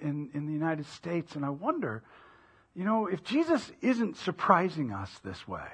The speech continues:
maybe we're just observing religious practices. Maybe we're following religious expectations instead of really following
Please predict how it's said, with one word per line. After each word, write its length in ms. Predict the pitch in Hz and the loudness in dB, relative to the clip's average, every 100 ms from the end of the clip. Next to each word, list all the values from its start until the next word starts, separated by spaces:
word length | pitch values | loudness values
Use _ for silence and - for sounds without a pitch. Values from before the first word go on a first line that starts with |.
| - _ _ _ _ _ | -18 _ _ _ _ _
maybe 180 | 147 208 | -4 0
we're 140 | 254 240 | 2 2
just 280 | 214 226 | 2 0
observing 540 | 208 165 151 196 190 175 | -2 -4 0 2 2 0
religious 400 | 165 165 147 139 | 2 0 -2 -6
practices. 800 | - 220 233 - 107 - 76 87 101 | 0 2 2 -2 -14 -14 -16 -18 -10
Maybe 280 | 131 170 190 | -6 -2 -2
we're 440 | 160 170 165 156 156 - - _ _ | -2 0 0 0 -6 -18 -20 _ _
following 420 | 185 202 180 175 | 4 4 4 2
religious 440 | 156 156 151 151 | 2 2 0 -4
expectations 1160 | 147 - - 117 - - 262 277 - 160 135 113 | -6 -8 -8 -8 -8 -2 2 4 2 -2 -4 -4
instead 320 | 131 - 127 | -6 -8 -12
of 120 | 120 | -10
really 300 | 127 190 180 139 - | -4 0 0 -2 -2
following 540 | 165 165 170 131 107 | -2 0 -2 -4 -8